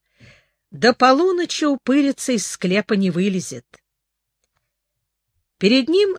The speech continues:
на столе стоял небольшой окованный сундучок. Геральт открыл его. Там тесно, в выложенных сухой травой отделениях,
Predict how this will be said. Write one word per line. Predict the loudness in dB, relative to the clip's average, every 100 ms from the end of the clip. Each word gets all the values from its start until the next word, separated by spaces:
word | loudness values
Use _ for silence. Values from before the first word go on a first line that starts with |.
| -6
на | -2 -2
столе | -2 0 0 0 -2
стоял | -4 -2 0 0 0
небольшой | -2 -2 -2 -2 -2 -2 -4 -4
окованный | -4 2 2 2 0
сундучок. | -2 -2 -2 -2 -6 -8 -10 -12 _ -20 _ _ _ _ _ _
Геральт | -2 2 2 2 2
открыл | 0 0 -6 -6 -6
его. | -10 -12 -14 _ _ _ _ _ _ _ _ _ _
Там | 0 0 -2 _
тесно, | -6 0 2 0 -8 -12 -14 _ _ _ _ _ _ _ -12
в | -2
выложенных | 2 4 4 2 -2 -2
сухой | -4 -6 2 2
травой | 2 0 0 2 0
отделениях, | 0 -2 0 0 0 -4 -8